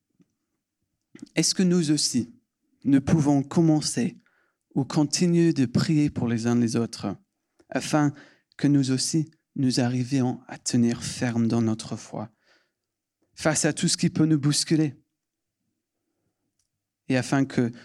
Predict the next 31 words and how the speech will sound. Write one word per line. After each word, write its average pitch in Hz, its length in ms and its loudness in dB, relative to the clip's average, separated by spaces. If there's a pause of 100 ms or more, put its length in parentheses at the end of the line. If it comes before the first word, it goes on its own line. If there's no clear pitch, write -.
(120)
de 135 80 0
jour 123 300 0
en 123 120 2
jour, 120 360 -4 (260)
nous 120 140 2
ressemblons 123 520 0
de - 120 -8
plus 123 280 -8
en 120 80 -4
plus - 420 -12 (180)
à 120 100 -10
Jésus-Christ ? 113 760 -8 (1300)
Est-ce - 160 -4
que 151 80 0
c'est - 160 -2
possible ? 139 600 -2 (720)
Est-ce - 160 -4
qu'on 143 120 0
le 131 120 2
fait ? 185 320 -2 (1700)
Que 147 220 2
le 156 100 6
Saint-Esprit 175 680 2
nous 151 140 4
donne 147 320 4
cette - 260 -2
envie 127 240 2
de 123 100 2
prier 123 340 0
sans 120 240 0
cesse - 360 -4